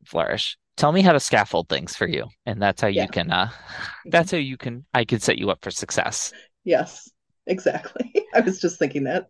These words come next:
Speaker 2: <laughs>
Speaker 1: But Ahsoka is, you know, she can't, Sabine has to make that choice.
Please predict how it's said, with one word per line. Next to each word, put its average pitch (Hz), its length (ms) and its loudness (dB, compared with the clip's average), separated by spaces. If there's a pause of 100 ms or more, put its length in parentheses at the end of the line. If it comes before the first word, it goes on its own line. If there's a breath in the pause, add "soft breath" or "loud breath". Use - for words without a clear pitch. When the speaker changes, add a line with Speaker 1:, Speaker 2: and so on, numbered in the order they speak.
(100)
Speaker 2:
<laughs> - 0 -
Speaker 1:
But 294 320 2
Ahsoka 120 580 4
is, - 180 -10
you 120 140 -2
know, 104 100 0
she 101 180 -8
can't, 104 360 -2 (300)
Sabine 120 380 0
has 123 180 0
to 107 60 -4
make 95 200 -2
that 87 160 -2
choice. - 560 -12